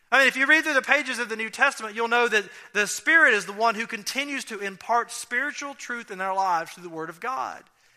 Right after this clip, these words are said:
As we read the Bible, which the Spirit wrote and inspired, we continue to be fed with the truth that he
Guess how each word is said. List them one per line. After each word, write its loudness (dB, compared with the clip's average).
As 4
we 4
read 4
the -4
Bible, 8
which -2
the -12
Spirit 0
wrote 0
and -8
inspired, 0
we 0
continue -8
to -12
be -6
fed 2
with -6
the -12
truth -6
that -8
he -6